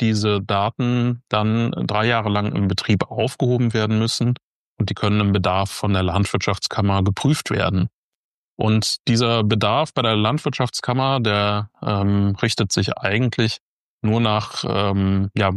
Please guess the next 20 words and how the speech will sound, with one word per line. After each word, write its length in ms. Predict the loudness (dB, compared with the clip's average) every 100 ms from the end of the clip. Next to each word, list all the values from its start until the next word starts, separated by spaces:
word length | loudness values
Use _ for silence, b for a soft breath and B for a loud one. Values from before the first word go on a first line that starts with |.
| -2
Verdachtsfällen 880 | -2 0 0 -4 -4 -2 0 0 -2
von 260 | -2 -2
Verstößen 600 | 0 -2 -2 0 2 2
beispielsweise 920 | 0 0 -2 -6 -2 -2 0 0 0 -4 _ _ _
oder 300 | -2 0 2
nach 200 | 0 -2
einzelnen 680 | 0 0 0 0 0 2 0
Stichproben. 920 | 0 0 0 -2 -4 0 2 2 0 _ _ _ _ _ -20 -4
Und 180 | -2 2
weiter 480 | 0 0 0 -2 -2
als 200 | -4 -2
bis 180 | -4
zu 100 | 0
den 100 | 0
Landwirtschaftskammern 920 | 0 0 -2 -2 -4 -4 -4 0 0 2
sind 180 | 0
diese 200 | 0 0
Daten 320 | 2 0 0 0
niemals 320 | 2 0 -4
gekommen. 480 | -6 -2 0 -2